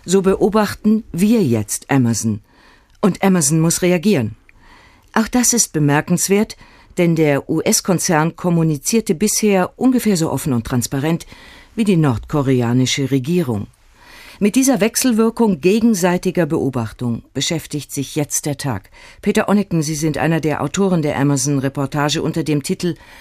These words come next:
Ausgeliefert, Leiharbeit bei Amazon. Für Ihre Recherchen, die dauerten ja wochenlang rund um dieses Auslieferungszentrum des Versandhändlers in Bad Hersfeld,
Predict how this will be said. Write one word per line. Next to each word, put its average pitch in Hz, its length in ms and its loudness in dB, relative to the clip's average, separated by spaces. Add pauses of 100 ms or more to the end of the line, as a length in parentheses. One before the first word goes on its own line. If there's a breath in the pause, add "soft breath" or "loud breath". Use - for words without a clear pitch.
(180 loud breath)
Ausgeliefert, 185 920 0
Leiharbeit 143 840 0
bei 135 220 -2
Amazon. 147 480 0 (540 loud breath)
Für - 180 -4
Ihre 196 440 0
Recherchen, 196 520 2
die 175 140 -2
dauerten 143 420 0
ja 131 160 2
wochenlang 156 540 -2
rund 175 320 0
um 185 160 0
dieses 160 360 -6
Auslieferungszentrum 147 1300 -2
des 139 160 -4
Versandhändlers 139 680 -2
in 143 140 -8
Bad 147 220 -6
Hersfeld, 165 480 -4